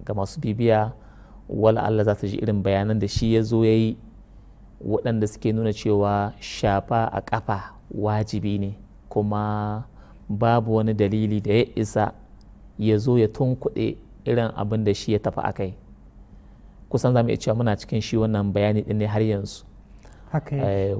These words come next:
Speaker 1: kun yi magana akan cewa mun ɗauki zama uku zuwa huɗu. To, babu ko shakka wala Allah ya zamanto na ƙara ishara akan cewa wannan mas'ala ɗin kamar da na faɗa a cikin waɗansu zamammaki da suka gabata,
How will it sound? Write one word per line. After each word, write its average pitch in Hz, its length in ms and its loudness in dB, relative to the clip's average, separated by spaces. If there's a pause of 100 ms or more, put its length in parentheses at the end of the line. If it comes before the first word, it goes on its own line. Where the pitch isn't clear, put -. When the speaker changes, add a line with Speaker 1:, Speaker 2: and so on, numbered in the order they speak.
Speaker 1:
kun 143 140 2
yi 143 120 4
magana 127 380 4
akan 117 240 0
cewa 107 500 4
mun 117 160 2
ɗauki - 260 -2
zama 107 440 2
uku - 180 -4 (100)
zuwa 101 240 2
huɗu. 104 300 -2 (640)
To, 101 580 0
babu 127 360 0
ko 123 160 0
shakka 120 600 0 (960)
wala 120 300 4
Allah 113 180 4
ya - 100 0
zamanto 113 680 0 (360)
na 113 240 0
ƙara 110 300 2
ishara 104 340 0
akan 101 240 -2
cewa 104 580 0 (200)
wannan 117 320 0
mas'ala 113 480 -2
ɗin 117 160 -4
kamar 113 240 -2
da 110 60 0
na 110 80 -2
faɗa 110 260 -6
a 101 480 -4
cikin 120 420 -6
waɗansu 120 640 -2
zamammaki 113 520 0
da 110 80 -2
suka - 220 -4
gabata, 110 460 2